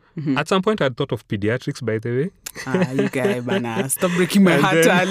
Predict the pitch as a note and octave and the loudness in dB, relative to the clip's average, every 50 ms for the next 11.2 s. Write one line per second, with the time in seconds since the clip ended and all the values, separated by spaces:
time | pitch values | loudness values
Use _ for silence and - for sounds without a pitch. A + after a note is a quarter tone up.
0 | G3 G#3 B3+ - - A3 - - - D4+ - - - - E4 B3+ D3+ D#3 E3+ F3+ | 4 2 2 2 0 -8 -6 -2 -2 -2 -2 0 0 0 2 2 4 4 4 4
1 | E3+ D#3+ D#3+ D3+ D3 D#3+ F3 E3 C3+ C3 C3 B2 - C3+ B2 A#2 A#2 A#2 - B2+ | 6 4 4 4 4 4 2 2 2 2 2 2 2 2 2 2 2 0 0 0
2 | G#2+ A2 G#2 G2+ G2 G2 - - G#2 F#2 F2+ - - - G2+ G2 F2+ F2+ F2 E2+ | 0 0 0 0 -2 -2 -2 -2 -2 -2 -4 -6 -8 -6 -4 -4 -4 -4 -6 -6
3 | F2+ E2 - - E2 E2+ E2+ E2+ E2 E2 - - _ - F2 F2 F2 F2 E2+ - | -8 -8 -10 -10 -10 -8 -6 -6 -6 -8 -12 -16 _ -10 -8 -6 -6 -6 -6 -8
4 | - D#2 C#2+ D#2+ D2+ - _ _ - D#3 D3 C#3 C3 B2 A#2+ B2 C3 F2 D#2+ D#2 | -12 -14 -14 -14 -16 -18 _ _ -6 -4 -4 -4 -4 -4 -6 -6 -6 -6 -8 -8
5 | D2+ E2 - - - - - - _ _ - F#3 F3+ - - G#3 - - - C4 | -10 -14 -18 -20 -20 -20 -20 -20 _ _ -4 -4 -2 -2 -2 -4 -2 0 2 2
6 | C#4 C#4 - - A#3 - - - B3+ - - - A3+ A3 A3+ - - G3 F3+ - | 2 2 2 -2 -2 -2 0 0 0 0 0 2 2 0 2 2 0 -2 -2 -2
7 | - E3+ D#3 D#3 D3+ D3+ D3+ D3 - - D3 - F3+ D3 D3+ C#3+ C#3 C#3+ C#3+ - | -2 -2 -2 0 0 0 0 -2 -2 -4 -6 -6 -6 -4 -2 -2 -2 -2 -4 -6
8 | - - _ _ _ _ _ - E3+ D#3 - - - - F#3 F3+ - F3 D3+ C3+ | -12 -16 _ _ _ _ _ -8 -6 -4 -4 -4 -2 -2 -2 -2 -2 -2 0 0
9 | F3 F3+ E3 D#3 D#3 D#3+ D#3+ D3+ - - D#3 D#3 E3+ D#3 D3+ C#3 - C#3 C#3 C3 | 0 0 0 0 0 0 0 -2 -2 -4 -4 -4 -4 -4 -6 -6 -8 -8 -6 -6
10 | C3+ D3 E3 - - _ _ _ _ _ _ G#3 - - - G#3+ G3 G3 G3+ G3 | -6 -6 -8 -12 -18 _ _ _ _ _ _ -10 -6 -2 0 2 2 2 0 -2
11 | G3+ - - | -4 -6 -8